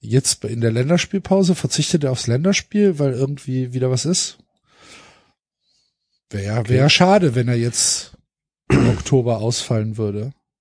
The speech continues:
Speaker 1: Nächstes Spiel
Speaker 2: <laughs>
Speaker 1: f-, von, vom B V B ist ja in Köln.
Speaker 2: Meinst du, der spielt?
Speaker 1: Oh,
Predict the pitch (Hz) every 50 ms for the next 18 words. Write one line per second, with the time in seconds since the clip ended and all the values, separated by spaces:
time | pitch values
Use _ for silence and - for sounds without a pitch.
0 | _ _ _ _ 120 117 127 123 - - - - 165 165 156 123 110 - 107 -
1 | - - 101 - - 101 - _ - - 135 120 117 117 113 117 - - 131 120
2 | 113 123 123 - - 120 107 120 123 120 113 120 123 - - 120 113 - 127 131
3 | 127 - - 135 127 113 95 92 98 - _ _ _ _ _ - - - - -
4 | 85 104 110 107 104 90 - - - 110 104 107 120 127 - - 156 151 139 127
5 | 117 104 98 90 -